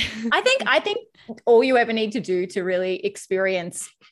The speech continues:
um, like, the energy of a balanced sacral is spend time with manifesting generators. Um, and you'll notice pretty quickly, like, an out of alignment manifesting generator,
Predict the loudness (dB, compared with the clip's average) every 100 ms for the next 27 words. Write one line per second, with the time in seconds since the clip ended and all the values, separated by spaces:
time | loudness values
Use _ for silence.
0 | _ 0 2 2 -2 -6 -8 -6 -4 -4
1 | -4 -4 -2 -4 -4 -4 -4 -2 -2 -4
2 | -6 -6 -4 0 0 0 -2 -2 -8 -8
3 | 0 2 2 2 0 0 -2 -8 -10 -8
4 | -4 -4 -2 -4 -6 -4 -4 -2 0 0
5 | -2 -6 -14 -20 -20 -16 -4 0 2 0
6 | -6 -10 -6 -2 0 0 2 2 0 -2
7 | -4 -4 -6 -4 -2 -2 -2 -4 -8 _
8 | -6 -2 -2 -4 -2 0 2 0 0 0
9 | -2 -2 -4 -4 _ _ -8 -6 -4 -4
10 | -4 -6 -6 -4 0 2 4 4 2